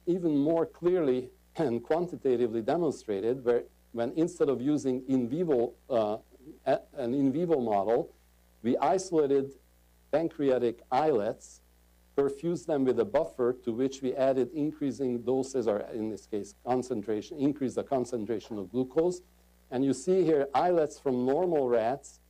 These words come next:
have very low, small amount of insulin release, and then as you increase glucose, there is a very nice dose-dependent progressive, about four to five-fold increase in insulin release from the islets that you can measure in the,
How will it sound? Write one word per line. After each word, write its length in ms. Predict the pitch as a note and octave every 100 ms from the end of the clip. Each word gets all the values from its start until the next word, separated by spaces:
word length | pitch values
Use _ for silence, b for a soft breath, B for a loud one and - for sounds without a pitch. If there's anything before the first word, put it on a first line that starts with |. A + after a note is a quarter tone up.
| _ _ _ _
have 140 | A2+ G2+
very 240 | C3+ C3+
low, 360 | A#2+ B2+ D#3 -
small 400 | - C#3 D3 E3
amount 280 | D3+ C3+ C3
of 100 | A#2+
insulin 520 | A#2+ A#2 B2+ A#2+ A2+
release, 460 | A2 B2 C#3+ - - _ _ _ -
and 140 | A#2 A2+
then 180 | C#3 D#3+
as 180 | B2
you 100 | A#2+ C3+
increase 480 | D3+ D#3 C#3 A2+
glucose, 560 | G#2+ D#3 E3 A#2 B2 A#2+
there 160 | A#2 G#2+
is 120 | G2+
a 60 |
very 260 | G2+ C3 C#3+
nice 520 | B2+ B2+ B2 A#2 - -
dose-dependent 800 | B2 C3+ C3+ B2+ B2+ A#2 A#2 G#2
progressive, 640 | A#2 G2+ B2+ B2+ - A#2
about 360 | A2+ G2+ A2 G#2 -
four 180 | C3+ C3+
to 140 | C3
five-fold 640 | - B2 A#2+ - A2+ G2+ D#3
increase 560 | C#3+ C#3 A#2 A2+ G#2+ _ _ _ _ -
in 120 | A#2+
insulin 580 | C#3+ C3+ C3+ B2 A#2 G#2
release 400 | A#2+ B2+ D#3 -
from 220 | - B2+
the 100 | A#2 B2+
islets 480 | B2 A2+ G2+ A2
that 180 | A#2 G#2
you 80 | A#2
can 240 | - A2
measure 300 | A2+ A#2+ A2
in 180 | G#2+ G#2+
the, 140 | G#2